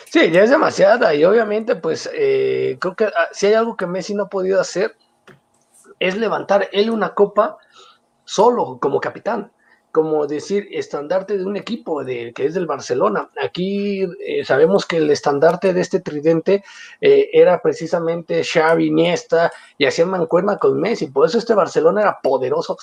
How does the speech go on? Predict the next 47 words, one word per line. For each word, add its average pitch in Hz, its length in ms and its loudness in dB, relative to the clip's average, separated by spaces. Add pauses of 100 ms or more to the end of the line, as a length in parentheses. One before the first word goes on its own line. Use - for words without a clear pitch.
(300)
pero 151 160 2
a 156 40 2
raíz 175 280 0
de 277 160 -4
que 170 100 -6
se 170 140 -4
va 208 160 0
Iniesta, 208 640 -4
se 175 80 2
va 196 100 4
con 165 200 0
Iniesta, 185 320 -2
empieza 160 260 -6
a 156 40 0
hacer 165 180 2
algo, 170 240 2
levantan 175 420 0
la 147 100 -4
última 156 400 -2
copa, 160 380 2
que 135 180 0
es 143 80 0
la 139 200 0
de, 120 340 -8 (500)
este, - 320 -4
perdón, 151 300 2
con 139 160 4
Xavi, 175 280 2
levantan 165 420 0
la 151 80 2
última 160 340 0
copa, - 240 -6
la 139 80 0
última 156 320 -4
Champions, 165 480 -4 (320)
y 165 80 -2
cuando, 165 380 4
una 254 180 0
vez 240 160 2
que 226 140 -4
deja 233 240 0
Xavi 240 300 -2
el 185 100 -2
equipo, 226 460 -6 (340)
se 165 140 -8
le 165 140 -6
cae 254 260 0